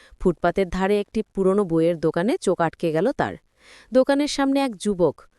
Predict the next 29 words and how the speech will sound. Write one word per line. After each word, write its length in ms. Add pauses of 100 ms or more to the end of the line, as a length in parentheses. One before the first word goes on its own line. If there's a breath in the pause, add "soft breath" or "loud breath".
(160)
ময়লা 400
জিন্স 380 (280)
আর 160
ফ্যাকাশে 400
টি-শার্ট 440
পরা, 220 (360)
গভীর 540
মনোযোগে 480
বই 220
পড়ছে। 380 (680 soft breath)
রিমার 320
চোখে 420
তার 200
এই 100
নীরব 420
বিচ্ছিন্ন 520
ভাবটা 540 (360 soft breath)
কেমন 200
যেন 160
অদ্ভুত 400
লাগল। 260 (600 soft breath)
পরের 320
দিন 180 (280)
রিমার 340
গাড়ির 360
চাকা 300
পাংচার 400
হয়ে 180
গেল 140